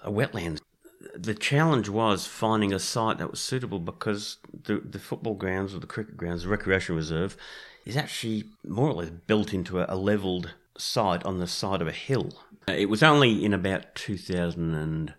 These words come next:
seven or eight that council, and we had been working closely with council right from the start, very closely in fact, council identified that they in fact had a parcel of land which was absolutely wasted,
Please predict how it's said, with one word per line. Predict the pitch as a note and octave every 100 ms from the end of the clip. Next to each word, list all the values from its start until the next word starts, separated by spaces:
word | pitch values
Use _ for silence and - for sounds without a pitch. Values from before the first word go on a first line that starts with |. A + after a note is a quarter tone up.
| _
seven | - - - - G2+ F#2
or | E2 D#2+
eight | G2 A2+ - -
that | - -
council, | - B2+ C3+ - E2+ D2 C#2
and | G2+ G#2+
we | A2+
had | D3+ B2
been | G2
working | F#2+ F2+
closely | F2 - F#2+ - E2+
with | D#2+
council | - F2+ E2+ - D#2+ -
right | F2 F2+
from | - D2
the |
start, | - - G2+ C#2 -
very | F#2+ F#2
closely | E2 - C#2 C2+ C#2+
in | B1+
fact, | - - - _ _ _
council | - A2+ G#2+ - F2 E2+ -
identified | F2+ E2+ A2 G#2+ - D#2+
that | D#2+ -
they | A#2 B2+
in |
fact | E2+ - -
had | F2
a |
parcel | E2+ - A#2+ C3 - D2+
of | C#2
land | C#2+ D2 E2+
which | E2 -
was | E2 D#2 - -
absolutely | C#3+ - - C2 C#2 D#2+ -
wasted, | E2 F#2+ G#2 - - F2 E2+